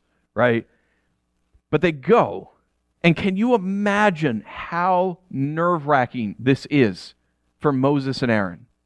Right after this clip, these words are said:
I, I, it is incredibly hard to confront people who have a lot of power over your life and the life of people you love. Pharaoh has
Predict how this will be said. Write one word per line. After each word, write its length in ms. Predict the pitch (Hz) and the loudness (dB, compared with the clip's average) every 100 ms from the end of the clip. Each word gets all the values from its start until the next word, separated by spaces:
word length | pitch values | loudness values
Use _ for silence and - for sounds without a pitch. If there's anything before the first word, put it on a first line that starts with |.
| _ _ _ _ _ _ _ _ _ _ - | _ _ _ _ _ _ _ _ _ _ 0
I, 120 | 202 - | 0 0
I, 120 | - - _ _ _ | -6 -10 _ _ _
it 120 | 226 226 | -2 0
is 160 | 208 | 0
incredibly 760 | 202 202 - - 208 220 208 180 | 0 -4 -4 2 2 2 0 -4
hard 500 | - 170 151 131 - - - | 0 2 2 0 -10 -20 -2
to 140 | - | 0
confront 720 | - 131 - - 151 190 - | 0 -2 -2 0 0 -2 -6
people 480 | 196 196 214 240 233 _ _ _ _ _ _ _ _ _ _ _ _ | -4 -2 0 0 -2 _ _ _ _ _ _ _ _ _ _ _ _
who 160 | - 196 | -4 -2
have 300 | 165 165 160 | 2 2 2
a 100 | 135 | -2
lot 300 | 127 147 175 | 0 0 2
of 120 | 185 | -2
power 480 | - 165 160 143 139 | -4 0 2 0 -2
over 220 | 131 127 | -4 -2
your 220 | 117 147 | -2 -2
life 320 | 165 147 156 - | 2 2 2 -2
and 80 | 127 | -2
the 80 | 117 | 2
life 300 | 123 139 131 | 4 2 -2
of 140 | - | -2
people 240 | 139 123 | 0 0
you 160 | 117 110 | 0 2
love. 340 | 104 - _ _ _ _ _ _ _ _ _ _ _ _ _ _ _ _ | 0 0 _ _ _ _ _ _ _ _ _ _ _ _ _ _ _ _
Pharaoh 400 | - 175 180 180 | -4 0 2 2
has 500 | 170 156 139 120 | 2 0 0 -6